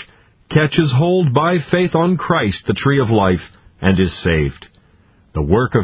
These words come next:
faith is by the Holy Spirit. Therefore, faith is called the fruit of the Spirit, Galatians five twenty-two. Faith does not grow in nature. It is an outlandish plant, a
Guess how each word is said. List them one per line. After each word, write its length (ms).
faith 300
is 140
by 260
the 80
Holy 280
Spirit. 420
Therefore, 600
faith 300
is 180
called 300
the 100
fruit 260
of 340
the 80
Spirit, 380
Galatians 560
five 380
twenty-two. 800
Faith 300
does 180
not 260
grow 360
in 280
nature. 480
It 100
is 100
an 120
outlandish 760
plant, 320
a 80